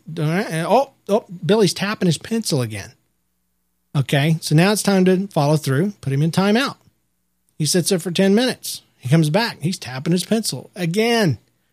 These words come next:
Well, we, we've told him, uh, before. I forgot my little step here. But we tell him, "If you're tapping your pencil again, we're gonna have to have a talk outside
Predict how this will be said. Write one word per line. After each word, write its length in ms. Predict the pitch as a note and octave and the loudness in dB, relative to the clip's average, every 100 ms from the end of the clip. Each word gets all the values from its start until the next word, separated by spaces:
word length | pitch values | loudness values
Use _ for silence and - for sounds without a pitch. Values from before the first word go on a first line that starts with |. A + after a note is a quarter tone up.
| _ - | _ -2
Well, 140 | F#3 | 2
we, 160 | F#3 E3+ | 4 4
we've 360 | - E3 D#3+ | 0 -2 -2
told 260 | - G#3+ G3 | 4 6 6
him, 240 | D#3+ F3 _ _ _ - | 4 2 _ _ _ -10
uh, 260 | D3+ C#3 C3 | -8 -6 -8
before. 520 | C3+ - D#3 C3 E3+ _ _ - | -10 -8 -8 -6 -10 _ _ -16
I 80 | A#2+ | -16
forgot 280 | C#3 B2+ | -14 -16
my 100 | B2+ | -18
little 160 | C3 A#2+ | -20 -16
step 340 | - - - | -16 -16 -18
here. 180 | C#3 - _ _ _ - _ _ _ - | -20 -20 _ _ _ -20 _ _ _ -4
But 80 | F3+ | 0
we 100 | D3+ | 2
tell 260 | G#3 A3 | 4 4
him, 160 | F3+ F#3+ | 2 0
"If 280 | F3+ D#3+ - | -2 -2 0
you're 340 | F3 G3+ G3 | 2 4 4
tapping 260 | F3+ F3+ E3 | 4 2 2
your 80 | C#3+ | 2
pencil 280 | F#3+ F3 D3+ | 2 4 4
again, 160 | D3 | 4
we're 80 | C#3+ | 4
gonna 80 | C#3+ | 2
have 100 | D3 | 2
to 80 | C#3+ | 0
have 120 | C3 | -2
a 80 | B2+ | -4
talk 460 | - G3 D3+ - D3 | 0 2 2 -2 -8
outside 800 | D3+ - - E3 C#3 C3+ C#3 | -6 -2 0 2 2 0 0